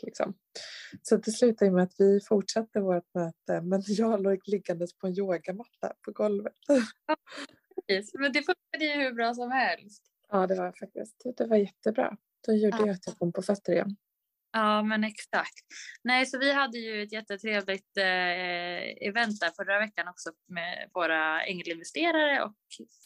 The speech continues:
Speaker 2: fem entreprenörer som pitchade deras idéer. Det var supertrevligt.
Speaker 1: Ja, man glömmer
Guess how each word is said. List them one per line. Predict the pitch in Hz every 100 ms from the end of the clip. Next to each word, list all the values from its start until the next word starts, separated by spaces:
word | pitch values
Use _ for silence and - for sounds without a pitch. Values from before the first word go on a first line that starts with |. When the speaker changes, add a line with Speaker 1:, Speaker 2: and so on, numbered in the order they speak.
| -
Speaker 2:
fem | 381 359
entreprenörer | 196 - 160 160 156 151 156
som | 165 160
pitchade | 165 - 160
deras | 160 - - -
idéer. | 208 - 220
Det |
var | 202 190 185 - -
supertrevligt. | - - 208 185 240 254 - - - - - - - - - -
Speaker 1:
Ja, | 196 180 170 170 190 208
man | 208
glömmer | 214 233 240